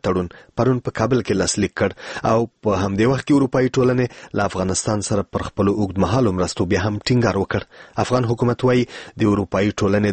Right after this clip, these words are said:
دا مرسته وړیا ده او د دولت د بودیجې له لارې به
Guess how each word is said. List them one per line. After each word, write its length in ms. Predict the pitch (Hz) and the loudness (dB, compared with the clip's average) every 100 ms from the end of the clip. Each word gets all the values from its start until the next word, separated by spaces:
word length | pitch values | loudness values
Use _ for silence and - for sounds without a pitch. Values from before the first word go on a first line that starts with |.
| 98 | 0
دا 100 | 110 | 0
مرسته 300 | 110 107 120 110 | 0 -2 0 0
وړیا 320 | 110 120 120 98 | 2 2 0 -2
ده 100 | 95 104 | -2 0
او 20 | 131 120 | 0 0
د 100 | 98 | 0
دولت 220 | 101 127 135 | 2 2 0
د 100 | 107 87 | -6 -4
بودیجې 360 | 92 90 104 143 | -4 0 2 2
له 120 | 127 90 | 2 0
لارې 160 | 92 95 | 0 -2
به 80 | 110 | -4